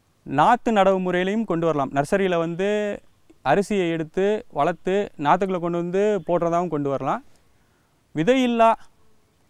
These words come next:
இனப்பெருக்க முறை, வெஜிடேட்டிவ் ப்ரொபகேஷன் முறையில, ஏன்னா இது கிழங்கு வகையை சேர்ந்தது, ரைசோமை எடுத்து பிளான்ட் பண்ணியும் கொண்டு வரலாம்.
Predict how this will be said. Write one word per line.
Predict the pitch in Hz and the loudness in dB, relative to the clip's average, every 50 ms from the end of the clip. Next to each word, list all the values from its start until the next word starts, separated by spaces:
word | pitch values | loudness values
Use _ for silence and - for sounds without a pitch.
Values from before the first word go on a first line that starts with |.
| _ _ | _ _
இனப்பெருக்க | - - 165 214 202 - 208 196 185 180 | -4 -2 -2 0 2 0 0 0 0 -4
முறை, | 165 160 151 143 131 - | -4 -2 -2 -4 -4 -4
வெஜிடேட்டிவ் | 139 143 151 220 214 233 226 208 202 220 220 214 196 - | -4 -2 -2 0 2 2 2 2 2 0 -2 -2 -4 -2
ப்ரொபகேஷன் | - 165 - 175 196 196 175 - 175 165 156 | -4 -2 -2 0 0 0 0 0 -2 -2 -2
முறையில, | 156 156 151 139 135 151 190 - | 0 0 0 0 0 -2 -4 -4
ஏன்னா | - 190 214 247 | -4 -2 -2 0
இது | 269 240 185 | 0 -2 0
கிழங்கு | - 202 240 277 269 | 0 0 2 2 4
வகையை | 247 214 185 156 139 | 4 4 2 2 0
சேர்ந்தது, | - 135 123 113 107 - _ - | -2 -6 -10 -10 -10 -12 _ -10
ரைசோமை | - 135 156 214 208 240 247 233 | -4 -2 0 2 2 4 4 4
எடுத்து | 226 214 196 202 254 | 2 2 0 0 -2
பிளான்ட் | - - 175 170 190 180 - | -2 0 0 0 0 0 -4
பண்ணியும் | 190 185 190 196 | -4 -4 -4 -4
கொண்டு | - 156 143 135 | -2 -2 0 0
வரலாம். | 131 113 113 110 | 0 0 -2 -6